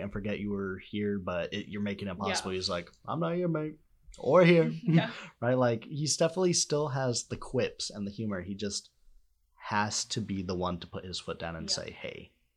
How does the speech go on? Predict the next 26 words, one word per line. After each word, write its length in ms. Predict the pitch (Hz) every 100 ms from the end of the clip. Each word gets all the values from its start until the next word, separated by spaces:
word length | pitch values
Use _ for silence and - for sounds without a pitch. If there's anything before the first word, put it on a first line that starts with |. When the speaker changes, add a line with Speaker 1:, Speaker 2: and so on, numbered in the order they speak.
| _ -
Speaker 1:
can't 260 | - 85
do 140 | - 85
this." 260 | 82 - - - - - _
But 320 | 101 92 -
speaking 300 | - 117 104
about 220 | 98 92
Miguel, 320 | 92 90 92 90
he 340 | - 120 123
is 280 | - 101 95
menacing. 840 | 90 90 104 107 98 110 92 82 78 - - _
He 220 | - 123
is, 160 | 117
like, 200 | 113 104 -
almost 320 | 107 110 - -
animalistic 760 | 110 104 104 95 98 - 104 -
in 140 | 101
the 60 | 92
way 220 | 90 92
he 160 | 95 104
will 120 | 95
defend 360 | 95 - 98
the 60 | 98
multiverse, 500 | 92 90 92 90 -
like, 200 | 90 87
Speaker 2:
Mm. 60 | - - _ - _ -
Speaker 1:
on 200 | 123 101